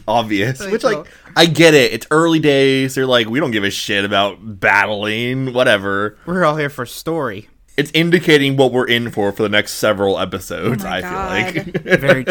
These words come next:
Speaker 2: yeah, this is, like, setting the mark for the rest of 'em. But, like, like we said, the part makes no sense. Pikachu, Ash cheats, uses Pikachu
Speaker 3: <laughs>
Speaker 2: to defeat Marowak, which makes no sense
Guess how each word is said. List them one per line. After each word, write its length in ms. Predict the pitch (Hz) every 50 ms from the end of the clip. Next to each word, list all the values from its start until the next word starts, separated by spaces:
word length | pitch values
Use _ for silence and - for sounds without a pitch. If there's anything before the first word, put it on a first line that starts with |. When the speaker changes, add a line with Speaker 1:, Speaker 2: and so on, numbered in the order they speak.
| -
Speaker 2:
yeah, 160 | 151 147 135 -
this 220 | 135 160 170 -
is, 160 | 151 139 131
like, 200 | 127 120 117 -
setting 300 | - - 143 127 113 127
the 60 | 127
mark 320 | 120 117 117 117 120 123 _
for 120 | - 120
the 120 | 104 104 104
rest 260 | 113 117 113 - -
of 140 | 107 101 104
'em. 200 | 104 98 95 - _ _ _ _ _ _ _ _ _ _
But, 260 | - 135 131 131 110 131
like, 200 | 147 139 - 131
like 160 | 147 156 143
we 80 | 139
said, 240 | 135 - 127 113 107 107 127 143 131 135 143
the 60 | 139
part 180 | 143 160 156 156
makes 200 | 147 131 - -
no 100 | 147 151
sense. 420 | 147 - 135 120 117 117 - - -
Pikachu, 680 | - 143 139 151 139 - - 147 135 135 135 135 123 - -
Ash 240 | 127 147 - -
cheats, 460 | - - 147 135 127 127 123 - - 127
uses 180 | 131 131 131
Pikachu 720 | - - 135 123 120 - - - 117 113 113 113 110 110 220
Speaker 3:
<laughs> 380 | 254 269 294 294 285 277 285
Speaker 2:
to 80 | - -
defeat 320 | 127 127 - 160 165 147
Marowak, 360 | 143 131 123 120 117 117 120
which 220 | - 113 - - -
makes 220 | 120 120 117 -
no 80 | 123 123
sense 260 | - - 131 127